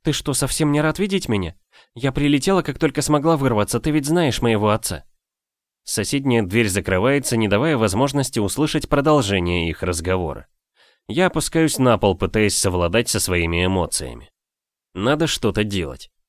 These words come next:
Я не собираюсь слушать их стоны через стену. Не собираюсь представлять, что он там делает с этой блондинкой и какими способами она ублажает Влада.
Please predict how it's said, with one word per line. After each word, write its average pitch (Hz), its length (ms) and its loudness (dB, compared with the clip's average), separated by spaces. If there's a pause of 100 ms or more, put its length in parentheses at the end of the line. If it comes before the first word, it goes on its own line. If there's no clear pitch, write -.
(140)
Я 110 200 -2
не 147 120 2
собираюсь 139 560 2
слушать 98 480 -2
их 90 120 -2
стоны 98 440 0
через 98 280 0
стену. 78 440 -4 (360)
Не 92 120 -2
собираюсь 110 480 0
представлять, 101 640 -2
что - 260 -2
он 101 140 0
там 90 200 -2
делает 95 380 -2
с - 60 -4
этой 90 180 -2
блондинкой 87 800 -2 (220)
и 87 100 -6
какими 170 320 2
способами 135 720 0
она 104 260 2
ублажает 92 580 -2
Влада. 92 380 -6